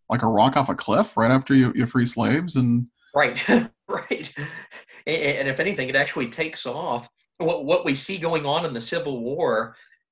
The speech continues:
Speaker 2: is, uh, not only internationally a, um, um, uh, a rebuttal of the King Cotton argument, but what wins the no-,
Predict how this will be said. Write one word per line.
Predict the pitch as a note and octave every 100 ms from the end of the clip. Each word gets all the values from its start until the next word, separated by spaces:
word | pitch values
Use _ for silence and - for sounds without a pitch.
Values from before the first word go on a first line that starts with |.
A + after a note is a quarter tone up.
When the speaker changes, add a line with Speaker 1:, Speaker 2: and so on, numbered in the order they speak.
| _ _ -
Speaker 2:
is, | B2 A#2+ A#2 A2+ B2
uh, | A#2 A2 A2+ -
not | C#3 F3+
only | D#3+ C#3
internationally | C#3+ B2 E3+ G3+ G3 A#2+ A2+ G#2+
a, | G#2+ A2
um, | G#2+ G#2+ G#2+
um, | G#2 G2+ G2+ _ -
uh, | G#2 G2+ G2+ -
a | A2+
rebuttal | A#2+ A#2 A#2 B2+ B2
of | A#2+
the |
King | A#2 C3
Cotton | A#2 B2 C3 A#2+
argument, | A2+ G#2+ A2 A2+ - - - _ -
but | B2+
what | D#3+ E3
wins | D3+ D3+ E3+ F3 -
the | - B2
no-, | B2+